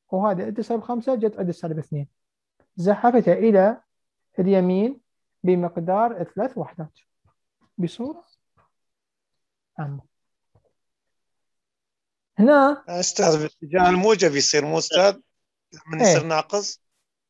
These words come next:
Speaker 1: أنت افهمها ب-، بأسلوبك.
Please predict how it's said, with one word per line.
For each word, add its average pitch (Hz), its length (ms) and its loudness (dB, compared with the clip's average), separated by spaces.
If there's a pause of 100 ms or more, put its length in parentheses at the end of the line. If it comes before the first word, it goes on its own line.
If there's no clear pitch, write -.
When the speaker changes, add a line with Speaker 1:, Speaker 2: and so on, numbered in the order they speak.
(1120)
Speaker 1:
أنت 269 240 0 (1160)
افهمها 240 520 2
ب-، 202 420 0
بأسلوبك. 202 600 2